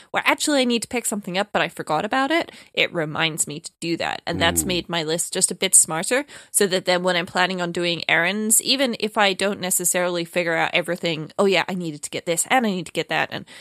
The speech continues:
Speaker 1: so I'm gonna go and do all of these things," when I am doing my other things, it helps me to be more efficient in that respect because, you know, I go past the store and it's like, "Hey, don't forget you were gonna buy some popcorn here." And I'm like, "Oh yeah, I really do need popcorn. Uh, I'm having a movie night tomorrow,"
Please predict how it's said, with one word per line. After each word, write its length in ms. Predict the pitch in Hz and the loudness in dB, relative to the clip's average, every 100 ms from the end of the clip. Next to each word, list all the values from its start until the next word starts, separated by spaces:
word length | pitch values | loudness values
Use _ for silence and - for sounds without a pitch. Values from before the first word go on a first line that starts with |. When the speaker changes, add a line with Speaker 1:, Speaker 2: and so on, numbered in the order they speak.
| - | -4
Speaker 1:
so 100 | - | -2
I'm 120 | 196 | 0
gonna 140 | 185 180 | 0 2
go 160 | 175 | 4
and 100 | 165 | 4
do 80 | 175 | 0
all 140 | 165 | -2
of 80 | 165 | -2
these 160 | 160 165 | -6 -2
things," 300 | 185 170 - | -2 -2 -2
when 260 | 175 180 | 0 2
I 100 | 180 | 2
am 320 | 160 180 165 165 | 0 -2 -4 -4
doing 440 | - 190 196 170 | -4 -2 -2 -4
my 220 | 156 143 | -6 -4
other 180 | 165 160 | -4 -6
things, 400 | - 151 143 - | -6 -8 -6 -4
it 100 | 147 | -4
helps 320 | 160 175 165 175 | -4 -6 -6 -8
me 120 | 160 | -10
to 80 | - | -10
be 160 | 156 | -10
more 180 | 156 135 | -8 -8
efficient 440 | 151 - 208 170 - | -6 -4 -4 -4 -8
in 100 | 160 | -10
that 140 | 135 | -8
respect 420 | - - 180 - - - - | -6 0 0 0 -8 -20 -16
because, 400 | - 190 160 - 175 | -8 -4 -4 -2 -4
you 80 | |
know, 140 | 147 107 - | -4 -4 -2
I 80 | |
go 160 | 156 131 | -2 -4
past 280 | - - - | -8 -4 -2
the 60 | |
store 260 | 170 - 196 | 0 2 0
and 120 | 156 | 0
it's 100 | - | -4
like, 180 | - - | -6 -6
"Hey, 380 | - - 269 196 | 0 4 4 4
don't 220 | 196 214 | 0 -2
forget 360 | 247 285 262 - | -4 -2 -2 -4
you 120 | 170 | -8
were 80 | 170 | -6
gonna 180 | 180 | -4
buy 120 | 196 208 | 0 0
some 180 | 240 | 0
popcorn 400 | - 294 - 180 | -2 -4 -2 -4
here." 220 | 165 160 135 | -2 -8 -8
And 120 | 165 | -10
I'm 80 | 165 | -6
like, 200 | 156 - | -6 -6
"Oh 120 | 240 | -6
yeah, 240 | 233 233 180 | -4 -4 -4
I 100 | 185 | -4
really 320 | 160 185 175 | -4 -2 -2
do 140 | 180 | -4
need 160 | 165 156 | -8 -8
popcorn. 500 | - 233 - 147 139 - - - | -10 -10 -8 -8 -10 -16 -20 -4
Uh, 140 | 175 165 | 0 0
I'm 80 | 160 | -2
having 280 | 180 151 151 | -6 -8 -8
a 60 | |
movie 300 | 180 277 - - | -8 -10 -10 -10
night 160 | - | -10
tomorrow," 380 | - - - - | -12 -16 -16 -20